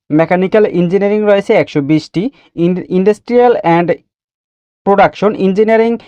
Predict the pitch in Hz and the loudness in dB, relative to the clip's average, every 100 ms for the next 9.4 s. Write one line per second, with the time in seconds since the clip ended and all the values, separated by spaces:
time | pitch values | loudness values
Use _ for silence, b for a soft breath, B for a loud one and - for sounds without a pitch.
0 | b - - 143 - 180 247 b _ 170 | b -8 -2 0 -2 -4 -4 b _ 0
1 | 180 170 151 - 185 202 202 147 175 - | 2 2 2 0 -2 0 0 0 -2 -6
2 | b - 170 156 - 185 269 _ - 196 | b -4 0 0 -2 -6 -6 _ -4 -4
3 | - - 240 196 185 170 165 160 185 247 | -4 -2 0 0 -2 0 0 -2 -2 -6
4 | _ - 170 151 - 214 - _ _ _ | _ -4 0 0 -4 -8 -8 _ _ _
5 | 170 180 226 220 240 254 - 180 180 190 | -2 2 2 0 -2 -4 0 0 0 -2
6 | - 160 156 139 - 185 185 156 151 208 | -4 -2 0 -2 -4 -2 0 0 0 -4
7 | - 202 165 - 220 277 b b - 180 | -2 -2 -4 -4 -4 -6 b b -2 0
8 | 214 285 262 196 185 165 165 160 220 220 | 0 0 0 0 0 0 0 0 -2 -4
9 | 190 165 - 208 | -4 -4 -4 -4